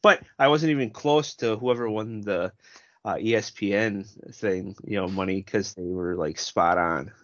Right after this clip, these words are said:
But yeah, I'm, I'm good at guessing stuff that, you know, but nothing, like, too major where I'm winning lots of money.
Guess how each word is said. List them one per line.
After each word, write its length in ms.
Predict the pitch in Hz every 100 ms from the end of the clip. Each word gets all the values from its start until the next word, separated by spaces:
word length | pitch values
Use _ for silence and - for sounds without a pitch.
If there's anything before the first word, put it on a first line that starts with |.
| - -
But 220 | 85 - _ _ - -
yeah, 200 | 170 143
I'm, 140 | 151
I'm 140 | 151 185
good 180 | 165 175
at 140 | 127
guessing 420 | - 147 - 123 -
stuff 340 | - 101 -
that, 140 | - 98 - - _ 190 _ _
you 80 | 95
know, 120 | 113 - _ _ _ - _ -
but 80 |
nothing, 400 | 147 165 180 139 123
like, 180 | 110 - _ -
too 180 | -
major 460 | 120 104 110 104 95
where 140 | 90
I'm 240 | 90 95 87
winning 340 | - 95 85 101
lots 240 | - 98 -
of 100 | -
money. 300 | 101 101